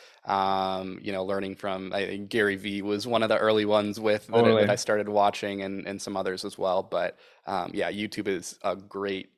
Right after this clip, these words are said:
Speaker 1: free resource. <laughs>
Speaker 2: Yeah, from, from business skills to learning how to build a retaining wall, which I did last summer, all from YouTube. <laughs>
Speaker 1: Yep.
Speaker 2: There's, there's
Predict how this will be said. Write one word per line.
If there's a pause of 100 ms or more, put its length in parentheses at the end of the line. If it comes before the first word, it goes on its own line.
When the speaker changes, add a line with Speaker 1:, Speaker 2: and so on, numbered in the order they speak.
Speaker 1:
free
resource.
<laughs> (380)
Speaker 2:
Yeah,
from,
from
business
skills
to
learning
how
to
build
a
retaining
wall,
which
I
did
last
summer,
all (180)
from
YouTube. (140)
<laughs>
Speaker 1:
Yep.
Speaker 2:
There's,
there's